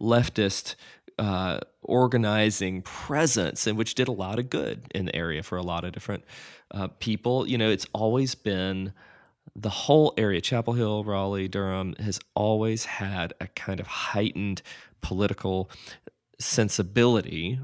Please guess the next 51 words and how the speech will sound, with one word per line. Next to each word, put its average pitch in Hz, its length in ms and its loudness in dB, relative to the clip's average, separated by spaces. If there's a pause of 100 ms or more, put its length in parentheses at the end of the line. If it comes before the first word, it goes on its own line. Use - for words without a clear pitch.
right? 87 460 -2 (440)
And 98 440 0 (240)
the 113 280 -6
f-, - 200 -8
one 127 180 2
of 110 80 2
the 101 60 -4
very 117 160 0
last 110 240 0
cases 95 400 0
in 92 100 -2
your 87 140 -2
book, 95 560 -4 (520)
uh, 95 320 -4
really 139 240 4
touches - 580 2
on 82 220 -6
that. 82 200 -4
It's 95 160 -6
really 120 300 4
interesting 104 400 -2
to 98 100 -4
see 95 280 0
how 92 180 -4
that 90 480 -4
kind 90 220 -2
of 87 160 -4 (360)
comes 98 240 -2
in. 95 140 4
It's - 140 -2
not 127 320 6
just 113 240 2
a 107 40 4
love 104 220 4
affair 98 280 2
gone 92 260 0
wrong. 90 480 2
It's - 160 -4
not 107 200 2
just 110 220 -2
a 107 60 0
rum 104 280 4
runner 101 460 6
who 101 160 6
doesn't, 95 340 2
you 113 180 2
know, 98 200 4
who 101 180 4
misses 110 360 2
the 107 100 0
shot. 90 560 0